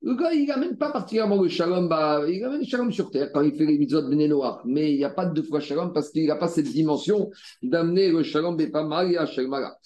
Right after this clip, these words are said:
Alors il a dit, d'où j'ai appris, des Amar Rav Yehuda Amar Rav Minayin Shkofim Shalom Rav Meler, d'où je sais qu'on dit deux fois Shalom au roi,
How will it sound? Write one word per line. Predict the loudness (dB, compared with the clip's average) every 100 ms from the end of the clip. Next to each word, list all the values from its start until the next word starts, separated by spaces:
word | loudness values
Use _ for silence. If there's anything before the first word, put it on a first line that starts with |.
| -20 _
Alors | 2 4
il | 6
a |
dit, | 6 6
d'où | 6
j'ai | 4
appris, | 2 0 2 2 0 -6 -2
des | 2
Amar | 4 4 2
Rav | 2
Yehuda | 0 0
Amar | 2 0 0
Rav | 0
Minayin | 0 -2 -2
Shkofim | -4 -4 -2 -4
Shalom | -2 0 2 2
Rav | 2
Meler, | 2 2 2
d'où | 0
je | 0
sais | -2 -4
qu'on | -4
dit | -2
deux | -2
fois | -2 0 0
Shalom | 0 0 0
au |
roi, | 0 2 0 -2